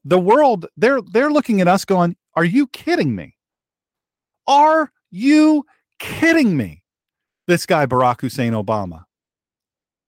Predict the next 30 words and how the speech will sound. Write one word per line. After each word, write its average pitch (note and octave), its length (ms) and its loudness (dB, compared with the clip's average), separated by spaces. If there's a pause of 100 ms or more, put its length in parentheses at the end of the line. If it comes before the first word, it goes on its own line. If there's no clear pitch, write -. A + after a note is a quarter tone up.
(1080)
They D#4 140 4
don't C#4+ 200 2
talk G#3+ 240 0
about E3 200 0
America C#3 400 0
anymore C3 340 -2
with A#2 180 -8
respect. A#3+ 440 -4
They E3 120 2
think A#3 300 -4
that - 160 -6
we G3 180 -4
are G3 140 0 (120)
idiots. G#3 440 -4 (220)
How C#4+ 180 -2
can A3 200 -4
you E3+ 140 0
allow G#3 360 2
this G#3 200 -2
man D3 300 -2 (260)
to A3+ 120 -4
do B3+ 180 2
these B3 200 -2
things? A#2 200 -2 (160)
How D#4+ 160 -2
do F4 60 4
you D4+ 200 6
elect C4 380 0
a A3+ 40 -4
guy D3 520 2